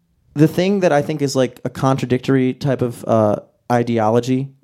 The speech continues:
within the, uh, the mainstream left is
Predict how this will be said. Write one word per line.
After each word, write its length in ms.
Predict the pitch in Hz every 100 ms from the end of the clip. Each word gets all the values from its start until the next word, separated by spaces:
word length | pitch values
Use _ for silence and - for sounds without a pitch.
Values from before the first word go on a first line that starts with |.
| _ _
within 480 | - 120 123 117 113 -
the, 180 | - 113
uh, 280 | 113 107 104 - _ -
the 240 | - 113
mainstream 480 | 110 117 117 - 113
left 340 | 107 127 - _ _ _
is 380 | 123 117 113 -